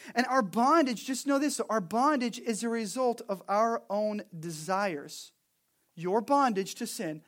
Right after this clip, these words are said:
my bondage to sin, is the result of our own heart's desires. We are responsible because we have willfully rebelled against Jesus, and we are enslaved by our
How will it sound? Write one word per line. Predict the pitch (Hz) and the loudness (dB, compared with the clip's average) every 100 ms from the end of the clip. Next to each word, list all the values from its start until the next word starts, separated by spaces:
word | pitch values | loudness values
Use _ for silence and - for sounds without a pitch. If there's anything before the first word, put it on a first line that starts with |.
| _ _ - | _ _ -2
my | 175 196 | 2 2
bondage | 233 247 240 254 208 | 2 2 0 -4 -8
to | - | -8
sin, | 202 - 208 170 - _ _ _ _ _ - | -8 -4 -4 -6 -12 _ _ _ _ _ -10
is | 180 | -8
the | 175 | -8
result | 196 202 165 233 226 165 - - _ _ _ _ _ _ _ _ 180 | -6 -6 -4 0 0 -2 -10 -20 _ _ _ _ _ _ _ _ -4
of | 190 | 0
our | 190 190 | 0 0
own | 196 196 196 190 _ | -2 -4 -6 -10 _
heart's | - 202 190 - - - | -4 -2 -2 -6 -14 -14
desires. | 165 175 190 202 160 - - - _ _ _ _ _ _ _ _ _ _ _ _ - | -10 -4 0 0 -2 -6 -16 -20 _ _ _ _ _ _ _ _ _ _ _ _ -6
We | 202 240 | 0 4
are | 240 | 4
responsible | 202 190 - - 254 302 294 240 208 | 4 2 -4 2 4 4 0 -2 -2
because | 196 202 202 196 | -2 -2 -2 -2
we | 226 | -4
have | 208 208 196 - - - | -2 -2 -2 -6 -20 -8
willfully | 185 233 269 277 269 269 | 0 2 2 -4 -4 -4
rebelled | 214 180 220 233 233 | -2 0 4 4 4
against | 208 196 160 151 | 0 -4 -8 -12
Jesus, | 165 214 240 190 175 - | -10 -6 -6 -6 -8 -10
and | 190 190 | -10 -8
we | 220 | -4
are | 208 | -4
enslaved | 185 170 - 214 214 190 160 | -4 -8 -8 -6 -4 -6 -6
by | 180 170 170 | -2 -2 -2
our | 170 175 180 | -4 -4 -4